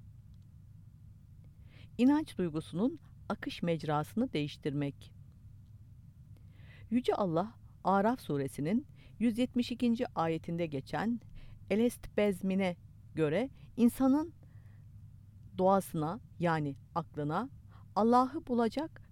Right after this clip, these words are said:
ve ona inanacak şekilde bir yetenek koymuş, yani insan ruhunu Allah'a inanacak şekilde programlamıştır. Bu programı bozup insanı inkara götürmek,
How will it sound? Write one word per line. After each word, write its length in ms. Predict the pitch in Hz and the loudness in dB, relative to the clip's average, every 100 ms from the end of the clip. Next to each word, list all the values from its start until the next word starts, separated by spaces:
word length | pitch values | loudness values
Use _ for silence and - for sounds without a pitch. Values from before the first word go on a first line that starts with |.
| - | 0
ve 160 | 151 - - - | 0 -2 -10 0
ona 220 | 196 247 | 2 4
inanacak 520 | 196 208 214 214 254 | 2 2 2 2 -2
şekilde 460 | - 175 156 147 196 | -4 -8 -6 -4 -4
bir 100 | 196 | -2
yetenek 460 | 147 151 156 156 - | -4 -2 -2 -2 -4
koymuş, 540 | 143 139 208 339 - - - - - | -4 -2 -4 -6 -12 -20 -20 -12 -2
yani 340 | 180 160 147 - - | 0 2 -2 -6 -8
insan 480 | - 185 - 220 269 | -2 -2 0 2 2
ruhunu 540 | 190 156 147 147 233 - - - | 2 0 -2 -2 -2 -4 -14 -2
Allah'a 440 | 185 208 214 214 | 2 4 4 2
inanacak 560 | - 208 208 208 226 254 | 0 0 2 2 0 -2
şekilde 380 | - - 156 156 | -6 -6 -2 -2
programlamıştır. 1000 | - 156 147 147 143 143 143 - 143 139 - - - - - - - - - - - - - - | -2 -2 0 -2 -2 -2 -4 -6 -6 -8 -16 -20 -20 -20 -20 -20 -20 -20 -20 -20 -20 -20 -8 -2
Bu 140 | 302 | -2
programı 540 | - 339 302 285 302 | 0 0 2 2 2
bozup 360 | 180 151 147 - - - | 2 2 0 -6 -14 -4
insanı 500 | 190 214 - 233 285 - - | 2 2 4 4 4 0 -6
inkara 480 | 190 202 220 208 208 | 0 2 4 4 4
götürmek, 600 | 190 156 147 139 196 - | 0 -2 -2 -2 -4 -6